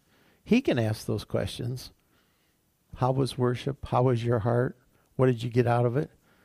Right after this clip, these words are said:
But, you know, it's not our place 'cause we aren't the ones being worshiped. We're the ones who worship him.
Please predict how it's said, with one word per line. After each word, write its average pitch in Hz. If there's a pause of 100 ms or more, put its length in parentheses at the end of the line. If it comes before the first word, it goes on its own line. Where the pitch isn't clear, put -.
(520)
But, 131
you 131
know, 127
it's -
not 139
our 127
place - (160)
'cause 113
we 131
aren't 120
the 113
ones 104
being 107
worshiped. -
We're 123
the 135
ones 104
who 117
worship 110
him. 101